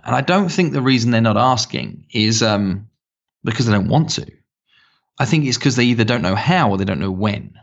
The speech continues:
Timing is everything when it comes to asking for a referral, and then permission is remarkably important too. There are thousands of times that you could ask for a referral, but they all relate back to one period of time.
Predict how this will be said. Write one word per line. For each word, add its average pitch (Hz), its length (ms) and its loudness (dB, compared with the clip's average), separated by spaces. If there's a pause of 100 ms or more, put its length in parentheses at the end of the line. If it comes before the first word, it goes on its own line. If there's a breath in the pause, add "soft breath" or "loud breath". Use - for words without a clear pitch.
(1000)
Timing 180 400 2
is 110 120 4
everything 104 460 -2
when - 160 -10
it - 80 -12
comes 95 260 -4
to 87 140 -4
asking 90 300 -6
for 71 260 -6
a - 40 -8
referral, 85 400 -2
and 101 100 -2
then 101 100 0
permission 123 460 2
is - 180 0
remarkably 82 480 0
important - 420 0
too. - 240 2
There - 160 -2
are 104 60 2
thousands 139 480 2
of 95 80 -4
times 113 300 0
that - 80 -10
you - 100 -8
could 147 220 0
ask 101 240 -2
for 95 80 -6
a 78 260 -6
referral, 60 440 -4 (500 loud breath)
but 123 120 0
they 127 120 4
all 165 160 4
relate 127 280 2
back 107 200 -6
to 120 80 -4
one 95 200 0
period 90 220 -2
of 87 80 -6
time. 127 380 -2